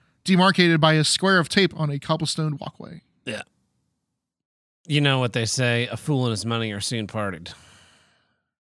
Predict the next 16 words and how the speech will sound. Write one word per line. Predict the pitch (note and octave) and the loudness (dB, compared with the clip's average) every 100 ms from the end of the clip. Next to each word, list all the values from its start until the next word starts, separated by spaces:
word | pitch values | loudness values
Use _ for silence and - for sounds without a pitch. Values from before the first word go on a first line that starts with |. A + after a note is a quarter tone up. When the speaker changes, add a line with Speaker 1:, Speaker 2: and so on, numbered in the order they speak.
| _ _ _ | _ _ _
Speaker 2:
Imagine | C#3+ D#3+ C#3+ A#2+ | -4 -2 0 0
buying | A#2+ A2 | 0 -2
an | G2 | -4
invisible | G2 G2+ G2 F#2+ | -6 -6 -8 -10
sculpture. | - G#2+ F#2 - | -8 -8 -8 -6
You | B2+ | -4
have | A#2+ | -2
to | F3 | 0
be | F#3 | 0
just | B3 | 2
Speaker 1:
Imagine | C#4 G3 G#3 D#3 | 2 2 0 0
Speaker 2:
the | |
Speaker 1:
buying | E3+ E3+ E3+ D#3+ | 0 0 0 0
Speaker 2:
king | B2+ A2+ G#2+ | 0 -2 -4
of | G2 | -6
dumb. | F#2 G2 F2+ G2 | -6 -8 -10 -14